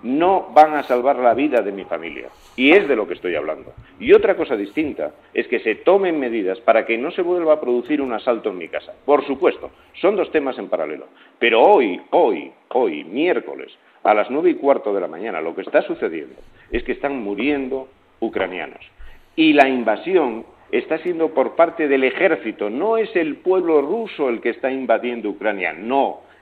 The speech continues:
Es el ejército ruso, a las órdenes del gobierno ruso, Vladimir Putin, que, por cierto, tiene una inspiración claramente soviética e imperialista,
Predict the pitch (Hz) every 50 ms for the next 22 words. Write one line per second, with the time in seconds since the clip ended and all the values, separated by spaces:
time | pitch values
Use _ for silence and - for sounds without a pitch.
0 | _ - 127 147 175 170 - - 123 107 101 90 - - - _ _ _ _ -
1 | 101 92 - - 160 185 202 - 190 147 - - 110 104 - - - _ _ _
2 | _ - 90 131 170 196 - - - 78 71 - _ _ _ - - 107 113 101
3 | 98 101 - 160 190 180 151 127 101 92 78 71 - - 92 117 113 104 95 107
4 | 98 120 139 170 175 156 135 120 107 90 117 156 190 156 - 85 78 65 - _
5 | _ _ _ _ _ _ _ - 73 110 131 147 151 147 135 123 110 120 - -
6 | 196 - - 92 80 - - - - _ - 113 107 - 113 107 - - 165 156
7 | 113 - - 69 - _ _ _ _ _ _ _ _ _ _ _ - - 143 156
8 | 165 165 160 156 147 151 - - 135 120 113 - 151 151 147 131 - - 139 156
9 | 185 190 165 147 139 131 127 110 - 104 92 - 98 90 104 120 117 - 101 -
10 | 95 95 - - - 120 117 117 107 104 101 - 98 98 90 85 80 101 135 -
11 | - - - 67